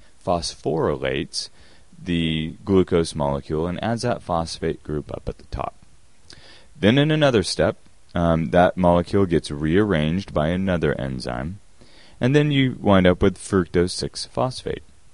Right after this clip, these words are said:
Another A T P is used in that next step, along with the enzyme phosphofructokinase, to form fructose one six bisphosphate. All that complicated molecular formula there,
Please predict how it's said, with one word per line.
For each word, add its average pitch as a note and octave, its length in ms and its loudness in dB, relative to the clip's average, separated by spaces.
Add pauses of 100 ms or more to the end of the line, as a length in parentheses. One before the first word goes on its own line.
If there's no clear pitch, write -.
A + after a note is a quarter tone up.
(500)
Another F2+ 440 2
A A#2 180 2
T C3+ 220 -4
P C#3 320 -4
is E2 180 -2
used G2 420 -4
in D2+ 200 -6
that D2 260 -6
next E2 300 -6
step, A#2 360 -4 (280)
along D#2 320 0
with G2 100 0
the G#2+ 120 -2
enzyme E2+ 580 -2
phosphofructokinase, F2+ 1700 -2 (480)
to F#2+ 100 0
form F2 440 2
fructose D#2+ 760 -2
one D2+ 320 -4
six - 340 -4
bisphosphate. - 840 -4 (560)
All F#3+ 200 8
that D#3 280 6
complicated F#2 840 0
molecular E2+ 760 2
formula D#2+ 600 -2
there, C2+ 360 -2